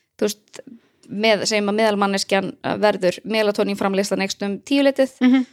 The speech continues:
Speaker 1: og svo lækkar hún um, hvað, átta, eða hvað sem það er, ég veit það ekki.
Speaker 2: Nei, sem sagt, hún í rauninni lækkar ekki en kortisolið hækkar
Speaker 1: Já,
Speaker 2: og
Speaker 1: á
Speaker 2: svo
Speaker 1: móti.
Speaker 2: vaknaru
Speaker 1: Einmitt.
Speaker 2: hægt og rólega út, út frá
Speaker 1: Að
Speaker 2: kortisoli.
Speaker 1: þetta ferli er seinna í sólarhringnum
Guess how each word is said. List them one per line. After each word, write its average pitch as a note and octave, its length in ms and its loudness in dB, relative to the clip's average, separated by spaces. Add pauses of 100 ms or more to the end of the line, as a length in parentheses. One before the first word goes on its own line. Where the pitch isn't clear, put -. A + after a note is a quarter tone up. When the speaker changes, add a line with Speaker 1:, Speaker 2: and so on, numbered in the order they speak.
(340)
Speaker 1:
og A3+ 220 2
svo G#3+ 140 0
lækkar G#3 400 0
hún F#3 240 -6
um, F#3+ 180 -6 (420)
hvað, - 200 -18
átta, G3 240 -10 (180)
eða F#3+ 140 -6
hvað G3+ 100 -8
sem G3 100 -6
það F#3 60 -4
er, G3+ 80 -2
ég G#3 60 0
veit G3+ 80 -4
það G3 80 0
ekki. A3 300 -8 (260)
Speaker 2:
Nei, A3+ 380 2
sem A#3+ 120 0
sagt, A#3 300 0 (180)
hún C4+ 380 4
í C4 100 4
rauninni A#3+ 240 4
lækkar C#4+ 460 2
ekki - 180 -2
en B3 140 2
kortisolið A#3 880 0 (160)
hækkar A#3+ 560 4
Speaker 1:
Já, A3 100 -6
Speaker 2:
og B3 80 4
Speaker 1:
á B3+ 60 8
Speaker 2:
svo B3+ 160 6
Speaker 1:
móti. A#3 80 4
Speaker 2:
vaknaru G3+ 560 2
Speaker 1:
Einmitt. A3 180 0
Speaker 2:
hægt G3 180 0
og G#3 60 2
rólega F#3 300 2
út, F3 180 -8
út G#3+ 160 -2
frá A#3+ 160 2
Speaker 1:
Að B3 80 2
Speaker 2:
kortisoli. F#3+ 400 -8
Speaker 1:
þetta D4 460 0
ferli D4 500 2
er C4 80 0
seinna C4+ 540 0
í C4 100 0
sólarhringnum G3 640 -2